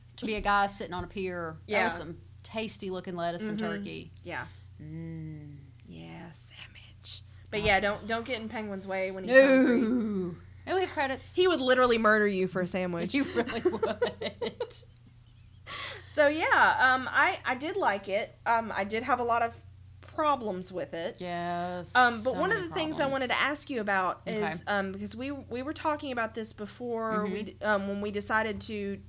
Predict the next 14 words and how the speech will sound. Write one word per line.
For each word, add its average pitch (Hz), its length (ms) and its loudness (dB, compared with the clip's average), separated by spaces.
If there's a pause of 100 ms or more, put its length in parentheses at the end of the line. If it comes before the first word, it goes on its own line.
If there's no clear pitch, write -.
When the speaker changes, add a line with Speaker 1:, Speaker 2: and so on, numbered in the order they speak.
(220)
Speaker 2:
turn 220 180 -8
this 214 140 -6
into 208 160 -2
a 185 40 -2
podcast. 175 640 -4
Speaker 1:
Mm-hmm. 190 240 -4 (580)
Speaker 2:
And, 196 400 0 (100)
um, 185 460 0 (100)
you 233 220 -4
said 330 260 -4
something 277 300 -4
about 208 380 2 (720)
Fish 311 400 -2 (400)
beat - 520 -8